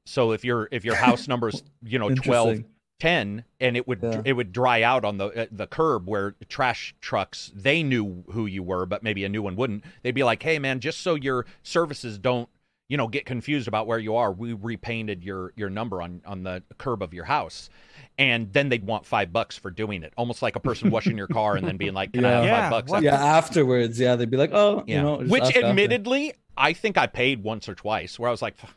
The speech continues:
Speaker 1: he did it, whatever, here's five bucks, I don't
Speaker 2: I
Speaker 1: care."
Speaker 2: pay before
Speaker 1: But
Speaker 2: they ask because it's like, "Oh, thanks, dude, if, if I need it done or something."
Speaker 1: Yeah, yeah. But a lot of times they're
Speaker 2: They just
Speaker 1: showing up,
Speaker 2: tip.
Speaker 1: it, like the aeration, like people mow your lawn, then be like, "I mowed your lawn,"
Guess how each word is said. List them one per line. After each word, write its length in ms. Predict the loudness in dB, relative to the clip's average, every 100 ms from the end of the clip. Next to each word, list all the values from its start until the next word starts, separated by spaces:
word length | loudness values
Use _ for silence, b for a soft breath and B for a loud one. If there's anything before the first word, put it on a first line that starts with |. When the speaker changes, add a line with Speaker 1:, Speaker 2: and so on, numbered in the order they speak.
| -12
Speaker 1:
he 100 | -10
did 220 | -8 -8
it, 100 | -8
whatever, 320 | -8 -8 -8
here's 160 | -10 -10
five 240 | -14 -14
bucks, 220 | -14 -12
I 60 | -8
don't 100 | 0
Speaker 2:
I 100 | 0
Speaker 1:
care." 80 | 4
Speaker 2:
pay 140 | 4
before 340 | 4 2 4 6
Speaker 1:
But 60 |
Speaker 2:
they 100 | 6
ask 340 | 6 4 2 -4
because 240 | -4 -2 -2
it's 120 | 0
like, 140 | 0 2
"Oh, 100 | 0
thanks, 400 | 0 -2 -4 -8
dude, 320 | -4 -4 -4
if, 180 | -6 -4
if 200 | -4 -2
I 100 | -2
need 220 | 0 0
it 100 | 0
done 220 | 0 -2 -4
or 80 |
something." 440 | -6 -8 -8 -6 -6
Speaker 1:
Yeah, 480 | -8 -2 0 0 -2 -4
yeah. 220 | -4 0
But 160 | 2 4
a 40 |
lot 200 | 4 2
of 60 | 2
times 240 | 0 2
they're 100 | 2
Speaker 2:
They 20 | 2
just 40 | 2
Speaker 1:
showing 220 | 2 4
up, 140 | 2
Speaker 2:
tip. 120 | 2
Speaker 1:
it, 80 | 0
like 180 | 0 2
the 140 | 2
aeration, 640 | 4 4 2 0 -4 -6 -10 -6
like 240 | -6 -4
people 320 | -6 -2 -2
mow 200 | 0 -2
your 180 | -2 -4
lawn, 280 | -4 -6 -6
then 160 | -6
be 100 | -4
like, 160 | -6 -4
"I 60 | -4
mowed 220 | -4 -4
your 100 | -4
lawn," 320 | -4 -4 -6